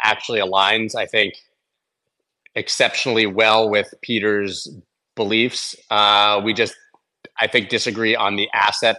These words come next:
that is the solution. But every time we speak to him, as much as, you know, he makes a good arch nemesis to Bitcoiners,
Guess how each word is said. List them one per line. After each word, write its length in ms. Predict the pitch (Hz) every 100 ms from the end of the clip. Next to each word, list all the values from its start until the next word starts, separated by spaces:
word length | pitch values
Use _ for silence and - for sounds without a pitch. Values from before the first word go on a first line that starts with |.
| -
that 160 | 98 -
is 240 | 101 95
the 340 | 95 98 95 90 _ _ _ _
solution. 640 | - 110 117 113 156 139
But 120 | 120
every 280 | 123 139 143
time 260 | 139 135
we 80 | 123
speak 300 | 113 - 135
to 100 | 131
him, 100 | 110
as 120 | 110 113
much 240 | 117 117
as, 160 | 110 107
you 80 |
know, 160 | 110 104
he 80 | 113
makes 240 | 117 110
a 60 | 113
good 160 | 113
arch 320 | 117 107 107 117
nemesis 520 | 110 113 - 110 -
to 100 | 101
Bitcoiners, 800 | - 117 - 117 104 95 92 -